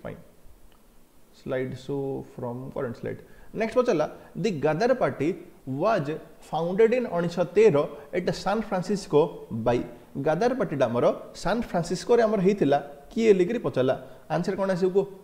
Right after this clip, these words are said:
ମ୍ୟାଡ଼ାମ୍ ଭିକାଜୀ କାମା, ଲାଲା ହରଦିଆଲ, ଶ୍ୟାମଜୀ କ୍ରିଷ୍ଣା ବର୍ମା, ନା ବୋଥ୍ ଏ ଆଣ୍ଡ ବି?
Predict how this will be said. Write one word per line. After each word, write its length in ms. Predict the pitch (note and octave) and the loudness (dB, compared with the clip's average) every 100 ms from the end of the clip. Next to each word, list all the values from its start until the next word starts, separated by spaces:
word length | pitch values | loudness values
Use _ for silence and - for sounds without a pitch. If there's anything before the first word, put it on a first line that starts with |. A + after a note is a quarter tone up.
| - - B2 | -20 -12 -4
ମ୍ୟାଡ଼ାମ୍ 380 | C#3 D#3+ F#3+ | 0 2 2
ଭିକାଜୀ 360 | C3+ C#3 E3 F3 | 2 4 4 4
କାମା, 340 | F3+ F#3 G#3 - - - - - | 0 0 -2 -4 -20 -20 -18 -6
ଲାଲା 540 | B2 C3+ E3 F#3 - C#3+ | 0 2 4 4 4 2
ହରଦିଆଲ, 480 | C3 D3+ G3 G#3 F3 - - | 0 2 2 2 -4 -10 -20
ଶ୍ୟାମଜୀ 520 | - - C#3+ D3+ E3 F3 | -16 -6 -4 -2 0 -2
କ୍ରିଷ୍ଣା 320 | D3 - E3 | -2 -4 0
ବର୍ମା, 300 | F3+ G#3 G3 - - - | 0 2 -2 -2 -16 -8
ନା 200 | D#3+ F#3+ | -2 -2
ବୋଥ୍ 500 | B2 A2+ D3 G3+ F#3+ | -2 -4 4 4 4
ଏ 120 | C3+ B2+ | -2 0
ଆଣ୍ଡ 120 | B2+ B2+ | 0 0
ବି? 160 | C#3 | 0